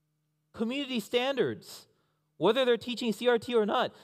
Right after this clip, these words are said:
you have a matrix that informs how you make decisions. You don't need God.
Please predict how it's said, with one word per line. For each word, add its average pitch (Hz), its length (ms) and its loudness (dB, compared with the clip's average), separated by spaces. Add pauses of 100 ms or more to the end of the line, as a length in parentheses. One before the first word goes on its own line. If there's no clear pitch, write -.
you 214 160 0
have 254 440 2
a 196 140 4
matrix 185 540 0
that 196 120 2
informs 208 420 0
how 214 140 -2
you 220 180 0
make 202 180 0
decisions. 202 500 -4 (240)
You 220 120 0
don't 269 200 0
need 262 260 -6
God. 262 500 2